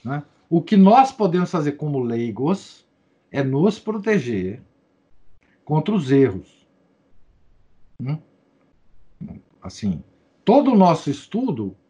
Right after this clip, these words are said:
que nós estamos fazendo aqui, não é? Em todos os aspectos dos nossos estudos na associação, eles objetivam, não é, nos proteger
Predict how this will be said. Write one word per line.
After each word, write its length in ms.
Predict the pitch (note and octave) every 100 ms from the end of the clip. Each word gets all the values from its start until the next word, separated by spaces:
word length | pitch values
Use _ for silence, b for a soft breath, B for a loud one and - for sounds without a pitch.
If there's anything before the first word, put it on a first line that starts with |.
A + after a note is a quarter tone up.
| _
que 100 | -
nós 180 | D3+ C#3+
estamos 220 | - B2+
fazendo 400 | C3+ A#2+ A2+ A#2
aqui, 420 | A#2+ - A#3+ G3 - _ _ _ _ _ _ _ _ -
não 120 | A2+
é? 180 | D#3 G3 _ _ _ _ _ -
Em 120 | E3
todos 280 | - D#4 G#3
os 140 | E3+
aspectos 720 | D#3 - - A#3+ B3+ - B2+ A#2
dos 180 | B2+
nossos 300 | B2+ B2+ -
estudos 440 | A2+ - F3+ F#3 A#2+
na 100 | C3
associação, 760 | - - A#2 A2 E3 G3+ F#3 _ b b b b b b b _ -
eles 520 | E3+ F#3 A#3 G#3+ - -
objetivam, 960 | F#3 F3+ G#3 - - E3+ D3+ A3+ - _ _
não 160 | A2+ C3+
é, 200 | G3 G3 _ -
nos 380 | F3 B3+ D4 -
proteger 760 | F3+ D#3+ E3 E3 E3 D#3 F#3